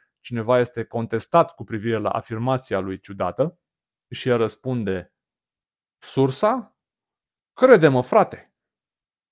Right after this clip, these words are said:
Ei bine, n-ai niciun motiv să ai încredere într-o persoană aleatoare de pe internet.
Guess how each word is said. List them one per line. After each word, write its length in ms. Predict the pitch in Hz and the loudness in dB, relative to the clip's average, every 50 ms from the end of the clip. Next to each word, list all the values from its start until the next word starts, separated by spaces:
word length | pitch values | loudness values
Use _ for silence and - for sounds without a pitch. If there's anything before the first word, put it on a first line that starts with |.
| _ _ _ _ _ _ _ _ _ _ _ _ _ _ _ _ _ _ _ _ _ _ _ _ _ | _ _ _ _ _ _ _ _ _ _ _ _ _ _ _ _ _ _ _ _ _ _ _ _ _
Ei 160 | - 139 139 | -6 -6 -4
bine, 500 | 127 139 170 160 160 151 - _ _ _ _ | -2 -2 -2 0 0 -2 -4 _ _ _ _
n-ai 480 | - - 139 143 156 170 175 170 165 151 | -8 -6 -2 0 2 2 2 2 0 0
niciun 340 | 156 180 175 - - 170 | -2 -2 -4 -4 -4 -2
motiv 400 | 165 160 165 156 - 196 226 196 | -2 0 -2 -2 -2 -4 -6 -4
să 140 | 143 - 170 | -2 2 2
ai 100 | 147 151 | 2 2
încredere 580 | 143 127 131 143 180 190 143 123 107 104 104 110 | 2 2 4 4 4 6 6 4 4 4 2 2
într-o 220 | 120 127 127 135 | 0 -2 -4 -4
persoană 600 | 131 - - 110 - 160 156 147 135 117 113 107 - | -2 -2 -4 -2 2 2 2 2 2 -2 -4 -2 -2
aleatoare 480 | 120 123 123 123 - - 143 135 117 | -2 0 0 0 2 2 2 2 2
de 120 | 104 104 98 | 0 -4 -8
pe 100 | - 98 | -10 -10
internet. 500 | 104 101 107 107 165 175 120 - _ | -8 -6 -6 -2 -2 -2 -2 -4 _